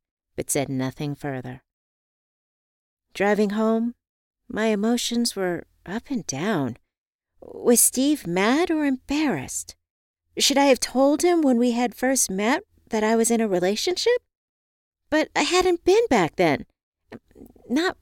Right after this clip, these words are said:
really. Well, I kind of sort of was, but it had been on pause.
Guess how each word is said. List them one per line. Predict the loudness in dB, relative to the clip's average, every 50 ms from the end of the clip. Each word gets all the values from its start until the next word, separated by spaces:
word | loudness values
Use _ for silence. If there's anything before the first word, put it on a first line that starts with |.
| _ -12
really. | -4 0 2 2 4 4 4 2 2 0 -2 -4 _ _ _ _ _ _ _ _ _ _ _ _ _ _ _ _
Well, | -6 -2 0 2 2 2 2 0 -2 -6 _ _ _ _ _ _ _ -10
I | -10 -8
kind | -6 -4 0 0 2 0
of | 0 0
sort | 0 0 2 0 0 -2 0 0 2 2
of | 2 0 0
was, | 0 2 2 2 2 2 -2 -4 _ _ _ _ _ _ _ _ -12 -8 -2
but | 0 0
it | 0
had | 0 -2 -2 0
been | 0 2 2
on | 2 2 0
pause. | -2 -2 0 0 2 2 2 0 0 -2 -4 -6 -8